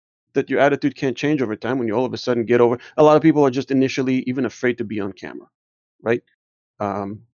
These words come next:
and you don't have to be on camera. Does it help to be on camera, to have a face cam, as people call it? Yes, it does. Me personally, and a lot of other people that I've asked, feel, um,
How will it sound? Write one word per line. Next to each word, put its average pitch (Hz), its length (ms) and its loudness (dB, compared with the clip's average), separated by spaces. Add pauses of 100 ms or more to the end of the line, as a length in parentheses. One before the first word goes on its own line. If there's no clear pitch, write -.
(140)
and 127 120 4
you 139 60 6
don't 135 200 6
have - 280 -12
to 147 100 -2
be 113 120 -2
on - 120 -6
camera. - 300 -18 (480)
Does 98 180 -2
it - 80 -12
help 127 260 -2
to 180 80 0
be 202 120 -2
on 214 140 0
camera, 208 340 0
to - 120 -8
have 135 120 0
a 117 60 -8
face - 300 -4
cam, 147 240 -2
as 135 80 -6
people 151 240 -8
call 151 240 -2
it? - 80 -8 (360)
Yes, - 540 -2
it 120 120 -2
does. 113 280 -4 (300)
Me 165 220 8
personally, 180 500 4
and 123 140 0
a - 20 -4
lot 117 300 0
of 131 100 0
other 123 160 0
people 127 280 -4
that 104 120 -4
I've 104 160 -6
asked, - 400 -8 (680)
feel, 147 600 4 (540)
um, 113 460 -4